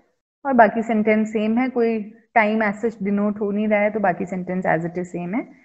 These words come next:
तो ये वाला जो second option है वो हमारा correct ऑप्शन है।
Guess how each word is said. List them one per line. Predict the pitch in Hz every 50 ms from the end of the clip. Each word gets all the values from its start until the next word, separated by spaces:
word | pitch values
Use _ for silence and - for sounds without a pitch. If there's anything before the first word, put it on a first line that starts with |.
| _ _ _ _ _ _ -
तो | 240 285 359 - - - - - _ _ _ _ _ _ _ -
ये | 214 220 269 285
वाला | 277 262 233 226 226 233 269 294 - - - - - _ _ _ _ _ _ _ _ _ _ _ _ -
जो | 208 214
second | 220 - - 226 220 226 277 269 262 254 - -
option | - 208 202 - - - 202 196 202
है | 233 302 -
वो | - 247 208 208
हमारा | 208 202 185 180 170 165 190 277 349 - -
correct | 247 196 170 165 165 170
ऑप्शन | - - - - - - -
है। | - 160 -